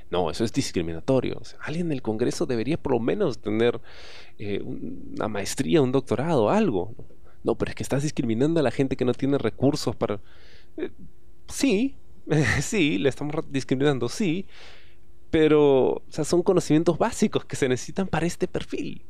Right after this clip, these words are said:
<laughs> ¿Qué quieres que haga? <laughs> No, no, no todo es inclusión, no todo es inclusión.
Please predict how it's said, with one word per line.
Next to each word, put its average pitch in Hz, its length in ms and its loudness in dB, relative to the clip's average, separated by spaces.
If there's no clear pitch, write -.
<laughs> - 2000 -6
¿Qué - 140 -6
quieres - 320 0
que - 160 -4
haga? - 400 0
<laughs> 143 140 0
No, 143 320 0
no, 156 320 0
no 190 180 0
todo 196 420 4
es 185 140 0
inclusión, 135 920 2
no 147 160 4
todo 170 380 2
es 165 140 -4
inclusión. 139 800 2